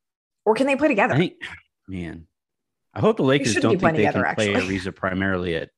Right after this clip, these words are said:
Speaker 2: small forward. That would be a disaster. That would not end well.
Speaker 1: I guess it depends on who you're going up against. Like, uh, I think he definitely is more of a four defensively.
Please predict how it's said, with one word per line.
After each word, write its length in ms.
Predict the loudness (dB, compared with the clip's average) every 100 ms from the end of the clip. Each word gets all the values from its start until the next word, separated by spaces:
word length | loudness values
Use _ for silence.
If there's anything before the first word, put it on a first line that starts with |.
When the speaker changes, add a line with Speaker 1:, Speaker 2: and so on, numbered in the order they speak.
| -20
Speaker 2:
small 320 | -12 -8 -8
forward. 480 | -6 -8 -8 -12 -20 _ _ _ _ _ _ _ -8
That 180 | -2 0
would 160 | 0 0
be 160 | 0
a 80 | 0
disaster. 640 | -4 -8 -8 -10 -20 -20 -4
That 240 | -2 0 -2
would 140 | -2
not 260 | -2 -4 -6
end 180 | -6
well. 300 | -6 -8 -12 _ _ _ _ _ _ _ -6
Speaker 1:
I 60 | 0
guess 180 | 0 0
it 60 | 0
depends 260 | 0 0
on 120 | 0
who 140 | 0 0
you're 140 | 0
going 260 | -2 -4 -4
up 120 | -6
against. 480 | -4 -4 -4 -8 -8
Like, 360 | -4 -4 -4 -12
uh, 320 | -8 -6 -6 -8 _ _ _ -6
I 140 | -4
think 360 | -2 -2 0 -2
he 640 | -4 -4 -2 -4 -6 -6
definitely 960 | -2 -2 -2 -6 -4 -4 -6 -8 -12 _ _ _ _ _ _ -4
is 200 | -2 0
more 260 | 0 0 0
of 80 |
a 80 | -2
four 640 | -6 -2 0 0 0 -4 -12 _ _ _ -12
defensively. 760 | -6 -6 -6 -2 2 2 0